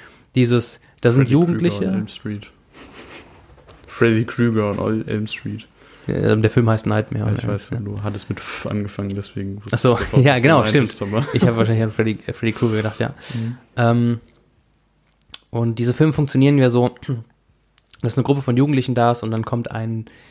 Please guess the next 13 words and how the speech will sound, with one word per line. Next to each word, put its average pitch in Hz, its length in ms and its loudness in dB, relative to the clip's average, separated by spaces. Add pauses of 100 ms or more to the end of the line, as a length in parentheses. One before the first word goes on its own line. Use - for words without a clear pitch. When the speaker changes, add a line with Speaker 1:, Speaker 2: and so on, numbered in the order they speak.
(240)
Speaker 1:
Mörder 131 520 6
oder 110 140 0
so 107 100 -2
ein 110 60 0
Serienmörder, 117 640 4
der 107 240 -4
einen 120 180 2
nach 110 100 0
dem 110 100 -4
anderen 113 300 4
Speaker 2:
Mhm. 107 60 -4
Speaker 1:
umbringt 110 440 -2
quasi. 113 460 -6